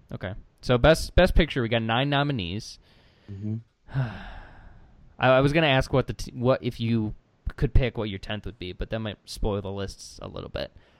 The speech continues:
Speaker 1: Um, who would you cast your vote for, Cody?
Speaker 2: Oh boy, that's, um, really hard question.
Speaker 1: Hmm.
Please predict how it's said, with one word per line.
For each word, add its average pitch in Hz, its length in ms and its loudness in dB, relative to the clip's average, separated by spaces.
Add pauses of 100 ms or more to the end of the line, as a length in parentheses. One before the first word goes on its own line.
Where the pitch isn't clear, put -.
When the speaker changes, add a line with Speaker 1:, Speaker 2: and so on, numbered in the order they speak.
(240)
Speaker 1:
Um, 110 640 -2 (1300)
who 220 580 2
would 208 160 -2
you 214 400 -2
cast 190 280 2
your 190 60 -2
vote 190 200 -4
for, 110 160 -6
Cody? 110 320 -4 (500)
Speaker 2:
Oh 120 200 -2
boy, 110 400 4
that's, 131 360 2
um, 117 440 2 (1040)
really 101 520 -2
hard 95 220 -2
question. 110 500 -8 (420)
Speaker 1:
Hmm. 98 200 -10